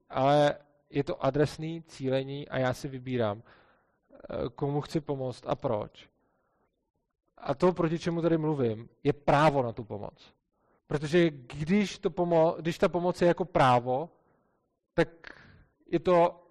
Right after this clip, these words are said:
něco jako rakovina té společnosti. Je to prostě úplně zhoubný. Jo?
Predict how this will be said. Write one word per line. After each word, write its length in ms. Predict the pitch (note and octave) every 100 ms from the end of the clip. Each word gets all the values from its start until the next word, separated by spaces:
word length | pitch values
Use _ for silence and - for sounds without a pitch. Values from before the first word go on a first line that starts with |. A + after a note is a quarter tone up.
| _
něco 220 | E3 -
jako 200 | F3+ F#3+
rakovina 440 | F#3 - F3+ F3+ E3+
té 100 | E3+
společnosti. 760 | - F3 D#3+ D#3 C3+ - - - _ _ _ _ _
Je 80 | E3
to 100 | F#3
prostě 260 | F3 E3+ G3
úplně 280 | F3+ F#3 F3+
zhoubný. 500 | D3+ F3 C#3+ A#2+ - _ _ _ _ _ _ _
Jo? 280 | C#3 E3 F#3